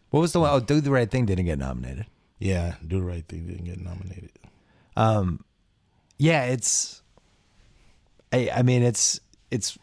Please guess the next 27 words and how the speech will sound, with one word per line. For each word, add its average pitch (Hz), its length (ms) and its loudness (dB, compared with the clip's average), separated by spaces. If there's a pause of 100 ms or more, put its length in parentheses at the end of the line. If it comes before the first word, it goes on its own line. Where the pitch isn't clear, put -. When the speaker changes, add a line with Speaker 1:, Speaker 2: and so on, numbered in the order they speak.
(160)
Speaker 1:
certain 170 380 0
movies 151 420 4
are 123 120 4
little 127 200 2
snapshots 135 840 0
of 107 460 -2
an 113 140 2
era 120 580 2
or 110 480 0
a 98 100 -6
place - 680 0
or 110 280 2
whatever. 113 480 0 (140)
Speaker 2:
Yeah. 101 260 0 (260)
Speaker 1:
And 113 120 4
that's 123 220 2
one 120 140 2
of 113 80 2
the 104 80 2
best 95 280 2
ones. 87 460 -2
Speaker 2:
Without 110 280 2
a 107 60 -2
doubt, 101 460 -2
you 95 120 -4
know. 90 300 -4 (240)
Um, 90 420 -2